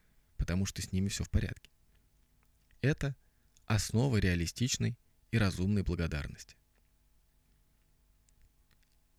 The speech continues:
Нередко этой разумной благодарности противостоят не внешние, а внутренние изъяны и разочаровывающие данности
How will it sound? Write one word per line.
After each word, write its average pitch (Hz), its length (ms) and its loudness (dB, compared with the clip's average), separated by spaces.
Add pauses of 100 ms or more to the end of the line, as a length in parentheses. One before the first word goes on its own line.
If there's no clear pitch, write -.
Нередко 107 440 4
этой 101 220 2
разумной 104 420 2
благодарности 101 680 0
противостоят 98 840 4
не 104 140 2
внешние, 123 640 -2 (380)
а 98 120 0
внутренние 95 720 0 (100)
изъяны 98 640 0
и 87 300 -2 (400)
разочаровывающие 101 1200 0
данности 95 760 0